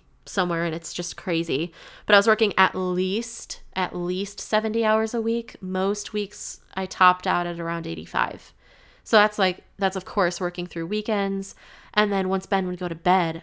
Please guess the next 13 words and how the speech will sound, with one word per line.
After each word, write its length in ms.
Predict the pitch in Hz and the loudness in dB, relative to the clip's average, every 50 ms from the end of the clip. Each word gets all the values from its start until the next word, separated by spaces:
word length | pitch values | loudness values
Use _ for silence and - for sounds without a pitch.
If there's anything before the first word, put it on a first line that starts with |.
| - | 0
I 140 | - 180 180 | 0 2 2
would 140 | 175 175 175 | 2 0 -2
work 520 | 170 180 180 175 165 165 - - - - _ _ _ _ _ _ _ _ - | -4 -4 -2 -4 -4 -6 -10 -16 -20 -20 _ _ _ _ _ _ _ _ -2
all 180 | - 196 185 180 | 0 0 0 0
night 400 | 180 175 175 175 156 - - - | 0 -2 -2 -2 -4 -6 -8 -12
too. 320 | - - 185 - - - - _ _ _ _ _ _ _ _ - - _ - - | -8 -6 -6 -6 -6 -8 -12 _ _ _ _ _ _ _ _ -20 -16 _ 4 4
I 120 | 196 196 | 6 6
am 160 | 190 175 170 | 4 2 4
not 240 | 175 180 196 - - | 6 8 8 8 6
saying 240 | - - 175 175 170 | 2 -2 -2 -2 -2
this 180 | 170 170 170 | -4 -6 -6
to 140 | - - - | -6 -6 -6
empower 500 | 180 180 - - 170 170 170 165 165 - | -6 -6 -6 -4 -2 -2 -2 -2 -4 -6